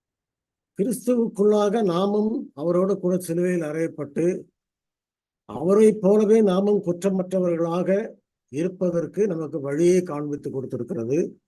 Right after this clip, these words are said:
அது நடைமுறை ஜீவியத்திலே நம்மிடத்துல இருக்கிறதா இல்லையா என்பது நமக்கே தெரியும். அப்படி நடைமுறை ஜீவியத்திலே அது வந்த பிறகு,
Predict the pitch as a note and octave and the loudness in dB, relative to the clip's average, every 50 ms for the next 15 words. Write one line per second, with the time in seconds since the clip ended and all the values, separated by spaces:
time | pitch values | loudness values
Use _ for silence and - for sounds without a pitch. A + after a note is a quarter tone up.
0 | _ _ _ _ _ _ _ _ _ _ _ _ _ _ - A#2+ D#3+ F#3 F#3 E3 | _ _ _ _ _ _ _ _ _ _ _ _ _ _ -6 0 2 4 4 6
1 | D3 C#3+ C#3+ E3 G#3 A#3 A#3+ A#3+ A#3 A#3 A#3+ A#3+ A#3+ G3 - C3 F3+ G#3 A3 G#3 | 4 4 4 4 6 6 8 8 8 8 8 6 6 4 2 4 4 6 6 8
2 | G#3+ G#3+ G#3 G3 G3+ - F#3 G3+ G#3+ G3 F3 E3+ F3 F3 E3+ E3+ F#3+ G3 G3 F3 | 8 8 8 8 6 4 4 6 6 6 4 4 2 2 2 0 2 2 2 4
3 | E3 F3 G3 F#3+ - F#3 F#3 F3+ F3+ F#3 F#3+ F3+ D#3+ D#3 D#3+ E3+ E3+ F3 F3 F#3 | 4 2 2 0 0 0 2 2 2 2 2 2 2 0 0 2 4 4 4 4
4 | F3+ F3 E3 D3+ D3+ C#3+ E3+ E3+ C#3+ C#3+ C#3+ D#3 E3+ F3 F3 F3+ F3 F3 E3+ D3+ | 4 2 0 0 -2 -2 -2 -2 -2 -2 0 -2 -2 0 0 -2 -2 -2 -4 -6
5 | C#3 C#3+ A#2+ B2+ D3+ F#3+ A3+ B3 _ _ _ _ _ _ _ _ _ _ _ _ | -4 -4 -4 -4 -6 -8 -8 -10 _ _ _ _ _ _ _ _ _ _ _ _
6 | _ _ _ _ _ _ _ _ _ _ _ _ _ _ _ _ _ C3 C#3+ C#3+ | _ _ _ _ _ _ _ _ _ _ _ _ _ _ _ _ _ -14 -8 -2
7 | G3 G3 G3 E3+ D#3+ E3 E3+ A#3 B3 B3 B3 B3 A#3+ G3 - F3+ G#3+ A3 A3+ A3 | 0 2 2 2 2 2 2 2 4 4 4 4 4 2 2 2 2 4 4 4
8 | G#3+ A3 A3 A3 G3+ F#3+ F#3 E3+ E3+ F#3 G3 G#3+ G#3 - F#3 E3+ E3+ D3+ C3 D3+ | 4 4 2 2 2 2 2 0 0 0 0 0 0 0 0 0 0 -2 -2 -2
9 | E3 G3 A#3+ - - | -2 -2 -2 -2 -8